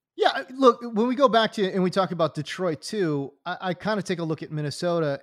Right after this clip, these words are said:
and I see similar problems. They're not as bad, obviously, as Detroit. Detroit's like, I mean,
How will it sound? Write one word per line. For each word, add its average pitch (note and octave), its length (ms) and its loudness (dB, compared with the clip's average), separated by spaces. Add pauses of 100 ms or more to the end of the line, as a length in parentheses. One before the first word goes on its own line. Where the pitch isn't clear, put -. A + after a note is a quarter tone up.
and D3 360 -4
I D3+ 140 -6
see E3 540 -4
similar G3+ 460 -2
problems. B2+ 320 -6
They're F#3 100 -2
not G3 240 -2
as E3+ 300 -2
bad, D#3 220 -2
obviously, C#3+ 460 -6
as C#3 240 -8
Detroit. C#3+ 460 -10
Detroit's E3 500 -10
like, B2 340 -8 (640)
I D#3 120 -6
mean, C3 520 -6